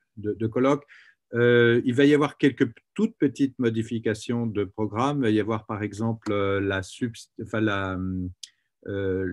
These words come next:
la, comment dire, la, la permutation de deux, euh, interventions en début d'après-midi. On peut déjà dire que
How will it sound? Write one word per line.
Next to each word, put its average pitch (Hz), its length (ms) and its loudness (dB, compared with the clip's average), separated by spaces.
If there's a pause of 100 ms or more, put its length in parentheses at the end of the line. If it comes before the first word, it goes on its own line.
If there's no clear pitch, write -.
la, 92 720 -6
comment 107 220 -4
dire, 95 320 -4
la, 92 180 -4
la 110 120 -2
permutation 143 800 0
de 107 180 -2
deux, 123 500 2
euh, 98 400 -2
interventions 110 600 -4
en 110 160 -2
début 101 260 -2
d'après-midi. 107 680 -4
On 107 120 -6
peut 95 180 -8
déjà 95 380 -6
dire 107 380 -4
que 95 580 -8